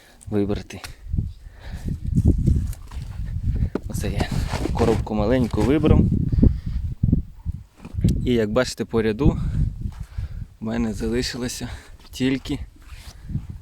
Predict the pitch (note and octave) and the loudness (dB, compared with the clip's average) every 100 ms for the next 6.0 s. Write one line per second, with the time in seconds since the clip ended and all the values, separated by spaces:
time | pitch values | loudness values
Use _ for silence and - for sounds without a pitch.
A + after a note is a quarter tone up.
0 | - B2+ B2 - D3+ A#2+ G#2+ G#2+ G2+ G#2 | -6 -2 -2 0 2 4 2 -2 -2 -6
1 | - - - - - - - - - - | -8 -12 -12 -14 -14 -14 -12 -10 -12 -12
2 | - - - - - - - - - - | -20 -20 -20 -18 -16 -16 -14 -14 -16 -16
3 | - - - - - - - - - - | -16 -16 -18 -18 -20 -20 -20 -18 -18 -18
4 | - - - - - D#3 - D3 B2 B2 | -18 -20 -16 -8 0 2 4 2 4 0
5 | A2 - - - - C#3 F3+ - D#3+ D#3 | -2 -6 -12 -12 -2 0 0 0 -2 -4